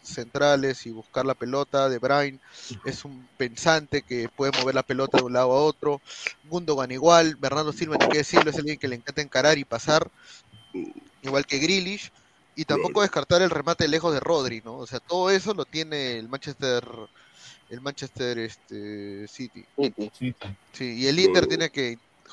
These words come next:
Speaker 1: trabajar con inteligencia y luchar adelante con el señor, este, Lautaro y Lukaku.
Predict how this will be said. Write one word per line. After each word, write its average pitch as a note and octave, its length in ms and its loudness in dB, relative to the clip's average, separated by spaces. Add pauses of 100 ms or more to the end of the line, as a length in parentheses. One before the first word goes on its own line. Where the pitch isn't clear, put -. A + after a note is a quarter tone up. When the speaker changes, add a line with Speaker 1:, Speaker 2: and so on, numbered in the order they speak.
(140)
Speaker 1:
trabajar C3+ 320 2
con E3+ 120 -4
inteligencia F#3 720 0 (540)
y D3+ 180 -2
luchar F#3 540 6 (680)
adelante E3+ 680 6
con G#3 420 0 (100)
el C#3+ 320 -2
señor, D#3+ 580 0
este, C#3+ 320 -4
Lautaro C3 520 0
y - 20 0
Lukaku. C3+ 420 -4